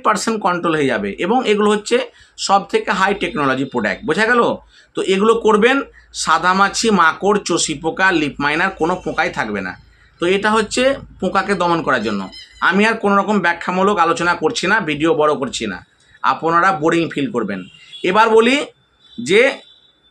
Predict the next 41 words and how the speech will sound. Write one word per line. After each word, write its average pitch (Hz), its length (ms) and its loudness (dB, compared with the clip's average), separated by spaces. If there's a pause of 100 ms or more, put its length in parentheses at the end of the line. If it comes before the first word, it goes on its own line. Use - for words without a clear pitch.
বিভিন্ন 226 360 4 (120)
রকম 254 260 0
রোগের 196 300 4
আক্রমণ। 107 460 -2 (680)
তো 160 100 0
শশা 196 420 2
গাছে 233 380 2 (640)
মেন 202 360 2
যেটা 220 260 2
রোগ, 185 260 4
সেটা 185 260 0
হচ্ছে 160 240 -2
ডাউনি 139 360 2
মিলডিউ। 107 380 -2 (500)
তো - 40 -4
ডাউনি 185 420 2
মিলডিউ 240 340 4
রোগের 208 360 6
লক্ষণ 196 360 2
হচ্ছে 202 280 2
পাতার 180 380 2
ওপর 190 180 0 (100)
হলুদ 156 240 2
হলুদ 170 180 0
ছোপ 151 260 -4
ছোপ 170 120 0
দাগ 123 180 2 (120)
পড়ে, 165 180 0 (560)
এবং 180 160 0 (140)
পাতার 160 260 2 (100)
উল্টো 147 300 0
পাশে 131 260 -2
দেখবেন 135 200 0 (100)
জল 147 200 4
ভেজা 147 220 2
জল 117 160 0
ভেজা, 98 200 -6 (120)
এটা 160 180 -2
হচ্ছে 170 220 -2
ডাউনি 135 300 2
মিল্ডিউ, 101 220 -4